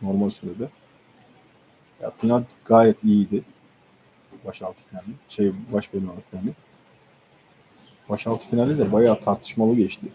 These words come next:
Devam dediler neyse orada karar. Şurada da artık puanı alıp galip geldi.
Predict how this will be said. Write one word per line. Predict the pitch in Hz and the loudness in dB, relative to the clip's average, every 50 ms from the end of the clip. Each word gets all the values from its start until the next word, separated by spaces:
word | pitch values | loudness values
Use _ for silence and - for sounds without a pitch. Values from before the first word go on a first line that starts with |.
| - _ _ _ - - - - - _ _ - | -20 _ _ _ -20 -20 -20 -20 -20 _ _ 6
Devam | 139 156 185 180 160 120 | 8 8 8 8 6 2
dediler | 98 92 92 92 90 92 | 0 0 0 -2 -2 0
neyse | 98 95 - - 95 | -2 -4 -4 -6 -6
orada | 95 95 95 95 90 | -6 -6 -6 -6 -8
karar. | - - - - - - - - _ _ _ _ _ _ _ _ _ _ _ _ _ _ _ _ _ _ _ _ _ _ _ _ _ _ _ _ _ _ _ _ _ _ _ _ _ _ _ _ _ _ _ _ _ _ - | -10 -12 -12 -12 -12 -12 -14 -16 _ _ _ _ _ _ _ _ _ _ _ _ _ _ _ _ _ _ _ _ _ _ _ _ _ _ _ _ _ _ _ _ _ _ _ _ _ _ _ _ _ _ _ _ _ _ -20
Şurada | - - 135 127 131 117 120 | -16 -12 -10 -6 -6 -4 -4
da | 113 | -2
artık | 117 117 113 - - 143 - - - - _ _ _ _ _ _ _ _ _ _ _ _ _ _ _ _ _ _ - - | -2 -2 -4 -6 -10 -14 -14 -16 -20 -20 _ _ _ _ _ _ _ _ _ _ _ _ _ _ _ _ _ _ -8 -2
puanı | 113 113 117 120 123 131 | 0 2 2 4 4 4
alıp | 139 127 127 135 - - - - - - - - _ _ _ _ _ _ _ _ _ _ _ _ _ _ _ _ | 2 2 2 0 -4 -8 -20 -20 -20 -20 -20 -20 _ _ _ _ _ _ _ _ _ _ _ _ _ _ _ _
galip | - 110 110 110 113 107 - - | -2 2 2 2 2 0 -2 -4
geldi. | - 101 90 87 87 - - - | -8 -8 -8 -8 -10 -14 -18 -20